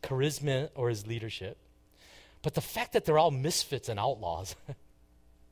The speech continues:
Secondly is this. David's brothers join him, which is a bit surprising because if you remember in that story of David and Goliath,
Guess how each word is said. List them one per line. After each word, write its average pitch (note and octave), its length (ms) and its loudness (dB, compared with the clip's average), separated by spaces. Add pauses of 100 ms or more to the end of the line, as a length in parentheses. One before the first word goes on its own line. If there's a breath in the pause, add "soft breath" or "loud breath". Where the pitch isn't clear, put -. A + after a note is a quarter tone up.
(1000 soft breath)
Secondly E3 460 -2
is G#2 120 -4
this. F2+ 320 -8 (520 loud breath)
David's F3 460 2
brothers A#2+ 520 -2
join A2 380 -6
him, D#2 160 -14 (540 soft breath)
which G#3+ 160 2
is C4+ 120 2
a B3+ 60 4
bit A#3+ 240 0
surprising F3+ 640 2
because B2 240 0
if C3+ 100 -4
you D3 80 -2
remember C#3+ 640 4 (460 loud breath)
in D#3 140 2
that C#3+ 160 4
story F#3 340 4
of B2+ 120 4
David C#3 300 6
and B2 80 -2
Goliath, G#2+ 680 0